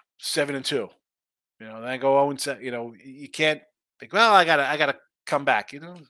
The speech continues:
bring, dial down the bet size, bet the games. Can't pick and choose. It's like they say, you can pick your friends, you can pick your nose. You can't pick your friend's nose.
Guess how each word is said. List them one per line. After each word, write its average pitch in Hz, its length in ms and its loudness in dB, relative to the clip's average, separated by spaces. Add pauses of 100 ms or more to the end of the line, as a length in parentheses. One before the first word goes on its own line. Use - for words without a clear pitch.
(180)
bring, 202 240 -2 (1000)
dial 190 260 10
down 226 220 10
the 233 80 2
bet 240 220 8
size, 240 680 6 (300)
bet 180 160 -4
the 220 60 -14
games. 233 680 -2 (560)
Can't 196 240 -2
pick 233 180 -4
and 233 100 -8
choose. 196 580 -6 (1900)
It's - 80 -20
like 160 120 -14
they 190 80 -6
say, 190 200 0
you 127 80 -4
can - 80 -18
pick 202 180 -6
your 202 60 -2
friends, 220 320 2
you 208 60 -6
can - 80 -10
pick 226 160 -6
your 214 100 -4
nose. 196 200 2
You 131 80 -14
can't 185 200 -2
pick 190 100 -12
your 185 80 -8
friend's 180 320 -4
nose. 139 440 -4